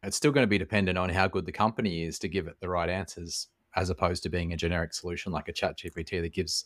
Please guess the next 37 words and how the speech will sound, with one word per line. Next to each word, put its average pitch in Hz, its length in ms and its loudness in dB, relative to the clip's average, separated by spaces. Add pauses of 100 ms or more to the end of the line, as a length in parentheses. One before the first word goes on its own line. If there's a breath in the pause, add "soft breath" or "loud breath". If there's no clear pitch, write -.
everyone 90 340 4
the 80 60 -2
same 101 240 0
solution. - 440 -10 (440)
So - 140 12
I 160 40 12
guess 196 260 8
to 101 520 10
start 117 300 6
to 117 80 -2
try 104 260 4
and 110 100 4
bring 104 200 4
some 101 180 2
of 95 60 2
this 95 160 2
to 95 140 -2
a 87 40 0
close, 92 560 2
Nigel, 117 340 2
do 135 80 0
you 185 40 4
wanna 202 120 6
give 120 120 0
us - 80 -4
a 107 60 -4
couple 101 300 2
of 90 120 0
key 101 180 0
takeaways 87 760 -2
based 87 240 -2
on 92 40 -6
the 87 60 -10
conversation 85 540 -8
from 87 100 -10
your 82 140 -6
side? 87 260 -6